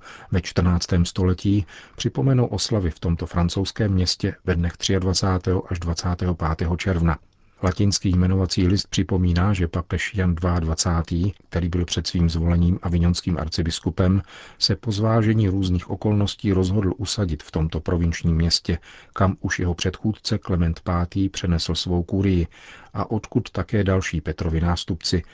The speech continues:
po téměř sedmdesát let vedli Kristovu loďku vlnami dějin. Papež František pověřuje kardinála Pupára, aby předsedal oslavám jeho jménem a povzbudil přítomné věřící k synovské lásce ke katolické církvi a k Petrovu nástupci,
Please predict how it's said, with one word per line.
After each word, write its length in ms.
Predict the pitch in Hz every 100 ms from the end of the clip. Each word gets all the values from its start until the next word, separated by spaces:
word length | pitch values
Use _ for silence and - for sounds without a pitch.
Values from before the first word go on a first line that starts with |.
| -
po 120 | - -
téměř 480 | 92 87 85 -
sedmdesát 680 | - 98 104 98 - 82 -
let 240 | 95 - - - - -
vedli 320 | 101 92 104
Kristovu 500 | - 87 - 92 80
loďku 420 | 82 - - 98 -
vlnami 400 | 92 87 82 82
dějin. 380 | 85 82 78 76 - _ _ -
Papež 300 | 92 110 -
František 500 | 117 120 - 123 -
pověřuje 460 | 113 107 101 101
kardinála 540 | 92 87 90 90 87 87
Pupára, 480 | 95 87 92 92 92
aby 200 | 85 85
předsedal 460 | - - 87 90
oslavám 480 | - - 85 82 80
jeho 140 | 82 85
jménem 500 | 87 87 90 85 82 -
a 120 | 92
povzbudil 540 | 95 85 87 87 90 87
přítomné 500 | 92 87 92 90 85
věřící 540 | 87 92 90 - 90
k 40 |
synovské 500 | - 90 90 - 85
lásce 440 | 82 87 - - 98
ke 120 | 85
katolické 600 | - 80 87 - - 80
církvi 460 | - 104 - 104 -
a 100 | 95
k 60 |
Petrovu 400 | - 87 92 82
nástupci, 600 | 85 87 - 92 - 90